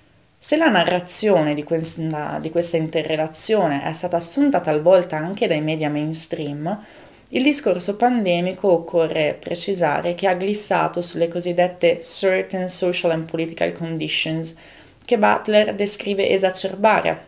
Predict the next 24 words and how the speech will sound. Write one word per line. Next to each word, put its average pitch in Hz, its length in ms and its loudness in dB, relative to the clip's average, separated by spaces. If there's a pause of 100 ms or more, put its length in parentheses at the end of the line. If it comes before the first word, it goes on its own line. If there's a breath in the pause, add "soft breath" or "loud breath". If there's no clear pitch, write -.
(800)
le 185 180 0
vulnerabilità 160 800 0
proprie 156 340 -2
di 160 80 -6
ciascun 156 460 -6
corpo. - 560 -6 (640 soft breath)
Se 262 120 6
ad 269 100 6
esempio 196 420 2
le 170 140 2
comunità 170 520 -2
razzializzate 170 840 0
anche 247 340 0
all'interno 175 800 -2
del 160 160 -2
nord 160 300 -2
globale 160 500 0
sono 170 220 -2
state 190 260 -2
quelle 262 240 6
più 185 160 -4
colpite 175 800 -4
dalla 156 260 -2
sindemia, 165 720 -4